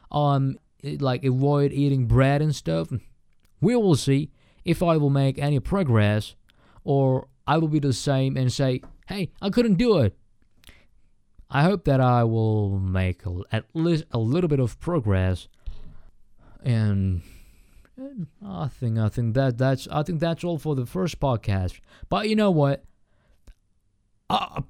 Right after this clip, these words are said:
I promise myself that I will make progress, at least a little bit. You know what? I can, I th-,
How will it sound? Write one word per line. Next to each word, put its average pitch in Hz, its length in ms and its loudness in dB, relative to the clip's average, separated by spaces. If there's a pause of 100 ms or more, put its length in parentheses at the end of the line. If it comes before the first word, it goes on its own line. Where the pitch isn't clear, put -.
(120)
I 156 60 2
promise 254 420 6
myself 127 520 0
that 113 140 2
I 110 300 4
will 107 340 2
make 107 380 0
progress, 95 720 -2 (340)
at 147 140 -2
least 160 160 0
a 156 60 2
little 170 260 6
bit. 92 360 0 (360)
You 247 160 4
know 240 120 6
what? 117 340 2 (480)
I 233 220 2
can, 110 640 4
I 117 100 2
th-, 104 120 -2